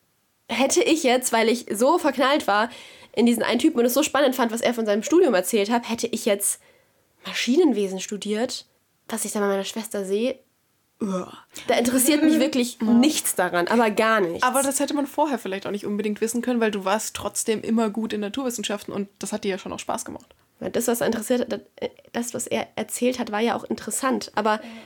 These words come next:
Speaker 1: wisst ihr, ich war da so super, ich würd nicht sagen in meinen
Speaker 2: Mhm.
Speaker 1: tiefsten Grundwerten. Also ich würd sagen, so meinen Grundwerten war ich schon immer,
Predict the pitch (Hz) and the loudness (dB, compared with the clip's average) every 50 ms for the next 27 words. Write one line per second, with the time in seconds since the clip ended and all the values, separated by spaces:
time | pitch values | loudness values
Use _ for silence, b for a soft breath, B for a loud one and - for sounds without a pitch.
0 | B B 294 392 403 392 359 226 254 254 254 269 262 247 254 240 240 254 240 214 | B B 0 2 2 4 2 2 4 2 2 4 4 4 4 4 4 2 2 2
1 | 196 190 190 190 202 220 262 311 359 392 392 392 - 285 302 302 302 B B B | 0 -2 -2 -2 2 2 6 6 6 6 6 4 2 0 0 0 -2 B B B
2 | 262 277 240 240 311 403 392 - 311 254 262 254 247 254 233 233 226 226 226 B | 0 0 2 4 4 2 4 4 2 2 2 4 4 4 4 4 2 2 -2 B
3 | B B 214 214 214 208 214 302 311 - - - 214 196 202 202 240 262 262 - | B B -4 -2 0 2 4 4 4 2 0 -2 -2 -2 0 2 4 4 4 4
4 | - - 151 - - 165 190 202 202 226 226 285 294 233 220 214 202 196 208 - | 2 2 0 2 0 0 -2 -2 -4 -2 0 0 2 2 2 2 2 0 2 2
5 | 214 262 262 262 233 233 233 226 202 - 185 214 226 - 247 247 - - 233 214 | 0 2 2 2 2 2 2 -2 -2 0 0 0 0 0 0 0 2 2 2 4
6 | 214 208 | 2 2